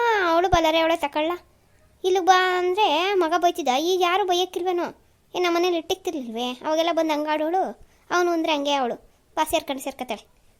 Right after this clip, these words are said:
ಅಂದಂಗೆ ಇನ್ನೊಂದೆಲ್ಲ ಹೇಳಿದ್ ನೀನು, ನಮ್ಮ ಅಪ್ಪು ಸರ್ ಆಯ್ತವ್ರ. ಅದ್ಯಾರು ಹೇಳ್ದವ್ರು ನಿಂಗೆ? ಎಲ್ಲಿ ಪ್ಯಾಟಿಗ್ ಕರ್ಕೊಂಡ್ ಹೋಗೋರು?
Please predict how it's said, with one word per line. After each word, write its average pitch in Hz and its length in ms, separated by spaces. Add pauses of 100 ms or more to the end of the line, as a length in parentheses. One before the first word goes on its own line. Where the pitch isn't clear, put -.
(160)
ಅಂದಂಗೆ 349 580 (400)
ಇನ್ನೊಂದೆಲ್ಲ 392 420
ಹೇಳಿದ್ 403 200
ನೀನು, 466 300
ನಮ್ಮ 339 220
ಅಪ್ಪು 311 200
ಸರ್ 403 180
ಆಯ್ತವ್ರ. 277 260 (680)
ಅದ್ಯಾರು 381 280
ಹೇಳ್ದವ್ರು 370 260
ನಿಂಗೆ? 359 520 (640)
ಎಲ್ಲಿ 320 200
ಪ್ಯಾಟಿಗ್ 320 300
ಕರ್ಕೊಂಡ್ 330 240
ಹೋಗೋರು? 285 540